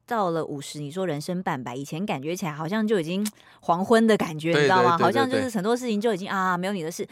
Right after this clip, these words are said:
Speaker 1: 但没有，现在感觉好像很多事情才刚开始。
Speaker 2: 刚开始。
Speaker 1: 你还有更多的机会跟选择，因为你长大了。你真的是长大了，
Speaker 2: 对。
Speaker 1: 你真的有更多的能力，不管是口袋比较深，
Speaker 2: <laughs>
Speaker 1: 或者是你有更多的，呃，判断的能力，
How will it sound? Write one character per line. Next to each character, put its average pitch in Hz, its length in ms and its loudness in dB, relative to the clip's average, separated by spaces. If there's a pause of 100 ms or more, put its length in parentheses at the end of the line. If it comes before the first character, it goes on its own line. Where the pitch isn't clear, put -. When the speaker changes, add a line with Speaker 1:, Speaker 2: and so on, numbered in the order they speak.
(200)
Speaker 1:
但 427 120 0
没 240 140 4
有， 240 100 4
现 277 140 -4
在 330 40 -6
感 208 120 0
觉 208 80 0
好 196 160 0
像 285 100 -6
很 262 120 0
多 254 100 0
事 - 40 -8
情 269 100 -2
才 226 100 -2
刚 226 180 -2
开 247 240 -2
始。 - 200 -8
Speaker 2:
刚 123 100 -4
开 120 160 0
始。 - 180 -10 (140)
Speaker 1:
你 262 100 -2
还 254 160 -2
有 392 140 2
更 359 180 -4
多 339 80 -2
的 294 140 0
机 277 240 -4
会 302 180 0
跟 262 160 -2
选 165 320 -2
择， 160 160 -4
因 247 60 -2
为 294 60 -2
你 233 100 0
长 143 240 -6
大 180 300 0
了。 76 240 -10 (400)
你 196 100 -6
真 233 160 0
的 349 80 -2
是 320 120 -6
长 185 220 -2
大 180 240 0
了， 101 200 -6
Speaker 2:
对。 202 80 -4
Speaker 1:
你 208 60 -2
真 302 120 -6
的 349 80 -4
有 214 100 2
更 285 220 -6
多 269 160 0
的 247 120 0
能 196 280 -2
力， 240 340 -6 (220)
不 302 80 -4
管 185 260 -2
是 240 240 -2
口 - 220 -8
袋 208 180 2
比 151 60 -12
较 170 160 -2
深， 202 440 2 (180)
Speaker 2:
<laughs> - 300 -10
Speaker 1:
或 392 140 2
者 269 180 2
是 302 140 -8
你 262 120 -2
有 202 100 -4
更 247 200 -2
多 247 160 2
的， 202 300 2 (140)
呃， 156 260 -4
判 - 180 -6
断 277 160 0
的 202 60 -2
能 165 240 -6
力， 190 240 -10